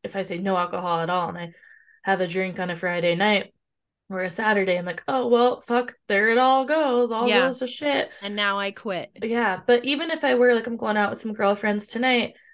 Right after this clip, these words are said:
Speaker 1: um, and if I decided, you know what, I wanna have a cocktail, I wouldn't, I'm not gonna be hard on myself. I'm not
Speaker 2: Good.
Speaker 1: throwing, uh,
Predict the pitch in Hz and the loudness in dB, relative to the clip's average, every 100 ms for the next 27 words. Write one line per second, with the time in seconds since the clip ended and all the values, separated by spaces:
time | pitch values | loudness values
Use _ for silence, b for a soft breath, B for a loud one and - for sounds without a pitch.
0 | b b _ 220 208 196 190 202 214 214 | b b _ 0 2 2 0 -2 -4 0
1 | 294 330 330 254 247 247 214 208 202 214 | 0 0 -2 2 4 4 2 -2 -2 -2
2 | 254 240 220 196 196 202 196 - - 254 | -2 -2 -4 -6 -8 -6 -6 -4 2 2
3 | 262 269 269 _ - 262 285 294 240 _ | 4 0 -6 _ -4 -2 -2 -4 -6 _
4 | _ - - 247 240 226 214 202 185 180 | _ -14 -4 2 2 2 -2 -2 0 -2
5 | 180 175 180 175 175 - 196 202 196 214 | -2 -4 -4 -4 -4 -6 0 2 2 0
6 | 190 - - 214 196 196 185 - | -6 -10 -2 2 2 0 -6 -12